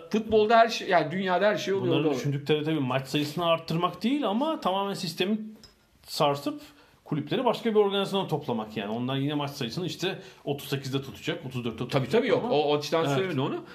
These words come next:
Speaker 1: Ama yani kazanırlar mı
Speaker 2: Hı, hı.
Speaker 1: sonunda? İlk
Speaker 2: Hı.
Speaker 1: başta mutlaka kazanırlar da.
Speaker 2: Hı, hı, hı.
Speaker 1: Sonunda
Speaker 2: On yıl
Speaker 1: kazanırlar.
Speaker 2: sonra baktıklarında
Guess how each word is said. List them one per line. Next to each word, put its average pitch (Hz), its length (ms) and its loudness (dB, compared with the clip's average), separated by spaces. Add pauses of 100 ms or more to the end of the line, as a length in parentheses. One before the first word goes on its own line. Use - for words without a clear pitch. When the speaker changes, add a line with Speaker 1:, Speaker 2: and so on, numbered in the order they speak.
(120)
Speaker 1:
Ama 220 260 0
yani 180 360 0 (2000)
kazanırlar 214 640 4
mı 214 140 0
Speaker 2:
Hı, 220 60 2 (240)
hı. - 60 -8
Speaker 1:
sonunda? 139 800 0
İlk 139 180 -2
Speaker 2:
Hı. - 40 -4
Speaker 1:
başta 147 280 2
mutlaka 139 640 0 (200)
kazanırlar 139 600 0
da. - 40 -2
Speaker 2:
Hı, 165 160 -4 (160)
hı, - 20 -6
hı. 226 60 -6
Speaker 1:
Sonunda 214 440 0
Speaker 2:
On 269 40 2
yıl 269 60 -4
Speaker 1:
kazanırlar. 180 340 2
Speaker 2:
sonra 165 240 4
baktıklarında 151 460 0